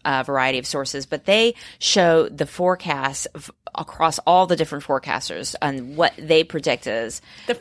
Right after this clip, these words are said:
Speaker 2: the average of the forecast.
Speaker 1: The average of the, right, the average of the
Speaker 2: Which are
Speaker 1: forecast.
Speaker 2: sometimes based on averages.
Speaker 1: Exactly,
Speaker 2: <laughs>
Speaker 1: right? So the New York Times says sixty-eight percent, five thirty-eight has sixty-nine percent. This is of Dems,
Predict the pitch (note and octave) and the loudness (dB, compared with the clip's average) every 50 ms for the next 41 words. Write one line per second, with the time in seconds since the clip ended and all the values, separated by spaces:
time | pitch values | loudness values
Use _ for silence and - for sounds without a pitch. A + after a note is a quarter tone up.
0 | _ - G#3 A3+ A3 - F#3+ F#3 G#3+ G3+ A3 A#3 A3 F3+ F#3 F#3 F3+ F3 G3+ - | _ -4 -4 -2 0 0 0 0 0 0 -2 -4 -4 -6 -8 -10 -10 -10 -14 -14
1 | - - - - - - - F#3 - - F#3 F#3+ F#3 G3 G3 F3+ F#3 - - F#3 | -14 -16 -20 -20 -10 -4 -2 0 2 4 4 2 2 0 -2 -2 -2 -2 0 0
2 | E3 C#3 D#3 D#3 A#2+ F#2+ - _ - D3+ - - D#3 D3+ D3+ C#3+ C3+ C#3 - - | -2 0 -2 -4 -4 -4 -4 _ -4 -4 -2 0 0 0 0 -2 -6 -8 -8 -10
3 | D3+ C#3 - C4 C4 C4+ C4 B3 B3+ B3+ A3 - A3+ G#3 G3 F#3+ - F3+ E3+ - | -6 -2 0 0 2 2 2 0 0 -2 -2 -2 -2 -4 -4 -4 -6 -8 -8 -8
4 | - - G2 E3+ - - - - - - - - A3+ A#3+ G#3 F#3+ F3+ D3+ B2+ F#2+ | -10 -14 -14 -14 -14 -16 -18 -18 -20 -10 -2 0 0 0 0 0 0 0 0 0
5 | - - - - - D#3+ E3+ E3 F3+ G3 G#3+ - G#3 - A#3 G#3+ G3+ G#3+ A3 A#3 | -2 -4 -8 -8 -6 -4 0 2 4 4 2 2 0 0 0 0 0 -2 -2 0
6 | B3 B3 B3 A#3 A#3 F#3+ F#3+ F#3 - - E3+ D#3+ - - F3+ - - - C#4 D4+ | 0 -2 -2 -2 -4 -4 -4 -4 -4 -4 -4 -4 -4 -6 -8 -8 -6 -6 -4 -6
7 | C#4+ - C#4 C4 - - B3+ A3+ G#3+ G3 - - C#3+ B2+ C#3+ - - C#3 C3 B2+ | -6 -6 -8 -8 -6 -2 -2 -2 -2 -4 -4 -4 -4 -4 -4 -4 -6 -6 -4 -4
8 | C3+ G#2 F#2 - D3+ D3 - - E3 - - - - D#3 E3+ G3+ A3 A#3 A3 A3+ | -4 -4 -4 -4 -6 -8 -8 -6 -6 -6 -6 -6 -6 -4 0 0 0 0 0 -2
9 | G#3 - F#3 F3 F3 - F3+ E3+ F3+ E3 E3 - F3+ D#3 D#3 D3+ D3+ D3+ D3+ D3 | -4 -4 -4 -4 -4 -4 -2 -2 -2 -2 0 2 2 2 4 2 0 -2 -4 -6
10 | D3 | -8